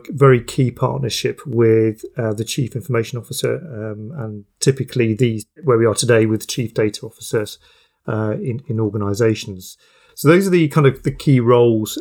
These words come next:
um, we come into contact with when we're delivering our solutions for, for clients. Now, clearly they're a very strategic level, and, and, um, we'll talk shortly around how we interact with different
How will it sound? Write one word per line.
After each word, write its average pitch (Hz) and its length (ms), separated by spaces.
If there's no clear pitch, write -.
um, 110 380
we 113 140
come 113 160
into 107 160
contact 120 340
with 113 240
when 120 400
we're 117 220
delivering 120 880
our 107 300
solutions 113 720
for, 110 360
for 107 180
clients. 104 480
Now, 127 80
clearly 147 260
they're 131 220
a - 480
very 117 200
strategic 131 720
level, 101 280
and, 110 120
and, 107 300
um, 104 460
we'll 117 120
talk - 280
shortly 110 400
around 104 540
how 131 160
we 117 120
interact 113 380
with 107 160
different 117 640